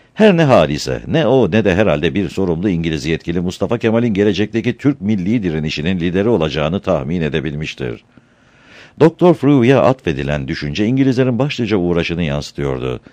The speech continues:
Nasıl İkinci Dünya Savaşı'ndan sonra Almanya'nın Nazilerden arındırılması müttefik devletlerin en önemli politikası olduysa,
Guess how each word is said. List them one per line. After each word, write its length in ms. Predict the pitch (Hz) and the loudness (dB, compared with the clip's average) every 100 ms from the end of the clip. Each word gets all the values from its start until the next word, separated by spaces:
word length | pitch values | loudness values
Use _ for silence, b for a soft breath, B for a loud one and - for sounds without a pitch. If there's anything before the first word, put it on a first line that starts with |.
| B B - | B B -2
Nasıl 280 | 160 185 156 | 0 2 0
İkinci 340 | 120 135 110 | 0 0 0
Dünya 300 | 98 90 95 | 0 2 0
Savaşı'ndan 500 | 104 82 80 76 85 | 0 -2 -2 -2 -4
sonra 220 | 87 82 73 | -4 -2 0
Almanya'nın 600 | 85 78 87 73 80 76 | 0 0 -2 -2 -4 -4
Nazilerden 540 | 76 78 78 73 90 | -4 -2 -2 -2 -2
arındırılması 720 | 73 78 71 76 76 71 - | -2 -2 -4 -6 -6 -6 -6
müttefik 500 | 87 98 - 101 123 | -4 -4 -4 -4 -2
devletlerin 560 | 101 95 98 - 104 104 | -2 0 0 0 -2 -2
en 140 | 143 156 | -2 -2
önemli 360 | 82 80 76 | -2 -2 -4
politikası 560 | 73 87 78 - 82 - | -4 -4 -4 -6 -6 -2
olduysa, 560 | 73 67 76 - 104 | -2 -4 -8 -2 -2